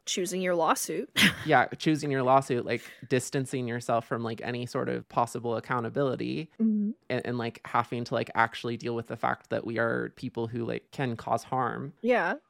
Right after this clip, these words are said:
Speaker 2: But that also it completely distances ourselves from this concept of overwhelm. So
Speaker 1: Mm-hmm.
Speaker 2: the request to have one's limits overrun and the willingness to consider that request are both driven by infantile sexuality's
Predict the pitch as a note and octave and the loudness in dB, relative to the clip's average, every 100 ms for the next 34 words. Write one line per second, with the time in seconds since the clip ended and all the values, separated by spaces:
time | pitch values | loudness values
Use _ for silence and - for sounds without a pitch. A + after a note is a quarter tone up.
0 | - C#3+ C#3+ - C3+ - B2+ A#2 A#2+ - | -4 0 2 2 2 2 2 2 -4 -6
1 | C3 A#2 C3+ B2+ - B2 C3+ - B3 C#4+ | -10 -8 -8 -8 -8 -8 -8 -8 -10 -14
2 | _ _ - C#3 - C3+ A#2+ A2 A#2 A2+ | _ _ -2 0 0 -4 -4 0 0 0
3 | A#2+ A2 A2 - - A2 A2 B2 - _ | 2 0 0 -4 -2 0 0 -4 -10 _
4 | - - A2+ - - - - B2+ A2 A2 | -10 -4 -4 -6 -18 -20 -8 -4 -2 -4
5 | G#2 - - A2 G#2+ - A2+ A2+ G2+ - | -8 -8 -8 -8 -8 -6 -6 -6 -8 -10
6 | - - A#3+ - - B2 G3+ G3 G#3 - | -10 -12 -16 -8 -2 0 2 -2 -6 -10
7 | - C3+ C3+ - D3 - C#3+ B2+ B2 C3 | 0 2 2 2 0 2 -4 -2 -2 -4
8 | B2+ B2+ B2+ - - C3+ B2 A#2+ B2+ C#3+ | -4 -6 -6 -8 -6 -4 -2 -2 0 0
9 | D#3 - B2+ A#2 A#2+ B2+ B2+ C#3 - - | -2 -6 -4 -4 -4 -4 -6 -8 -12 -10
10 | A#2+ - C3 B2+ B2+ - C3+ C3 A#2+ - | -8 -6 -4 -2 -2 -4 -4 -2 -2 -4
11 | - A#2+ B2 B2+ - - B2+ A#2+ A#2+ A#2+ | -4 -2 -2 -4 -4 -6 -4 -4 -4 -4
12 | - B2+ C#3 C3+ - B2+ B2 - - - | -4 -8 -6 -6 -4 -4 -4 -8 -8 -6
13 | A#2 A#2+ A#2 A#2 | -2 -2 -4 -8